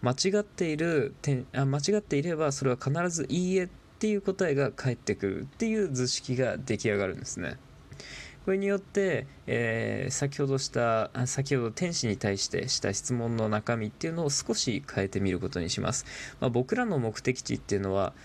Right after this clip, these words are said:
どちらが正しいことを言う天使なのかっていうのを見破ることではなくて、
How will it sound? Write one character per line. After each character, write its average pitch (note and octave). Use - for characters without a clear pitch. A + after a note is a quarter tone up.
ど G3+
ち -
ら E3+
が E3
正 B2+
し C#3+
い C#3
こ B2
と A2
を G#2
言 G2+
う -
天 A2+
使 -
な F#2
の F#2
か F#2
っ -
て -
い D#3
う D#3+
の D#3
を -
見 A#2
破 C3
る C#3
こ C#3+
と C#3+
で A#2+
は F#2+
な F#2+
く -
て、 A2